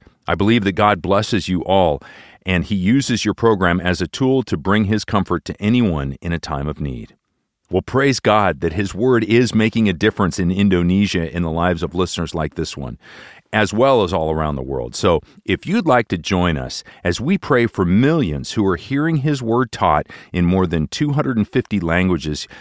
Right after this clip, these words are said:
you know we'd love to have you sign up for our World Prayer Team. It's super easy. Just go to T T B dot org forward slash pray. And if you'd like to share what God is doing in your life as we travel through his word together, you know we'd love to hear from you. You can write to Box seven one hundred,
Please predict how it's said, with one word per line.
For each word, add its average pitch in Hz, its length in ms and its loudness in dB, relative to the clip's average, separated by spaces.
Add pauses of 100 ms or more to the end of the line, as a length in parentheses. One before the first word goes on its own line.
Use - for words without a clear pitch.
(180)
you 87 100 0
know 120 140 4
we'd 117 140 2
love 101 180 2
to 92 80 -2
have 101 160 2
you 82 80 -6
sign 90 320 0
up 92 160 -2
for 92 140 2
our 85 100 4
World 87 260 2
Prayer 87 220 2
Team. 78 420 -4
It's - 180 -6
super 107 380 -2
easy. 87 260 -4
Just 76 220 -6
go 82 120 -2
to 71 100 -4
T - 260 -4
T 127 240 0
B 110 220 0
dot 101 260 0
org 87 320 2 (340)
forward 90 300 -2
slash 78 380 -2
pray. - 320 -8 (500)
And 104 140 2
if - 80 -4
you'd 170 100 2
like 139 160 2
to 113 60 -4
share 117 260 2
what 104 140 0
God 101 260 4
is 85 100 -4
doing 98 340 2
in 87 100 0
your 98 240 4
life 78 320 0
as 76 180 -2
we 92 140 -4
travel 85 400 0
through 95 240 -4
his 85 240 0
word 85 220 0
together, 80 380 0
you 80 160 -2
know 98 140 2
we'd 90 180 2
love 80 200 -2
to 67 80 -10
hear 78 180 -4
from 64 280 -10
you. 57 120 -12 (420)
You 95 100 0
can 92 120 2
write 95 240 2
to - 80 -2
Box 82 260 2
seven 78 360 0
one 71 120 -4
hundred, 87 360 -2